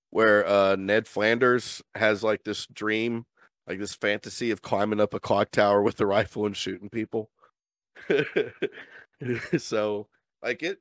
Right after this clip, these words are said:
it's lived on in, in s-, in our, i-, in the cultural zeitgeist of America ever since.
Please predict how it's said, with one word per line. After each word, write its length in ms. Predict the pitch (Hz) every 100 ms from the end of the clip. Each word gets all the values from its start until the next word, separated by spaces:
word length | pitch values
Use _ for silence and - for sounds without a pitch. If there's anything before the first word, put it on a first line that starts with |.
| -
it's 220 | 160 -
lived 280 | 208 196 147
on 420 | 143 143 143 135
in, 480 | 101 127 120 117 113 -
in 140 | 113
s-, 180 | 101 - 110
in 140 | 110
our, 400 | 107 110 101 - _ _ -
i-, 100 | 113 -
in 180 | 117
the 80 | 107
cultural 500 | - 131 127 135 110
zeitgeist 680 | 98 104 110 101 98 92 -
of 80 | 90
America 440 | 90 92 92 92 82
ever 240 | 110 120
since. 520 | 95 92 87 - -